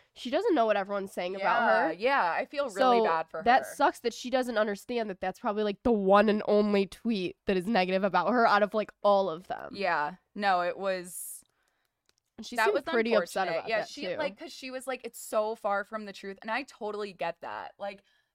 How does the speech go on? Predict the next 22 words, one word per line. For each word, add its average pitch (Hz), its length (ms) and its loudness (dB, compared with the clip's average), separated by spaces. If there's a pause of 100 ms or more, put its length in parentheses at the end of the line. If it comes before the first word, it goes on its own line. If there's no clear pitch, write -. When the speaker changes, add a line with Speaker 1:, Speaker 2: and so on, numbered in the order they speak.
Speaker 2:
it's - 260 -12
awful 226 520 -4
when 220 180 -12
you 240 100 -10
hear 208 280 -4
people, 233 460 -4 (260)
especially 320 420 -4
when 330 140 -8
you 294 80 -4
can't 233 280 -10
defend 196 480 -8
yourself - 500 -14 (420)
out 165 260 -2
there, 92 340 -8 (260)
you 196 120 -10
know? 190 400 -2 (480)
Um, 175 640 -2
Speaker 1:
Wait, 233 320 4
pause 226 360 2
for 262 120 0
a 277 60 2
second. 247 640 -4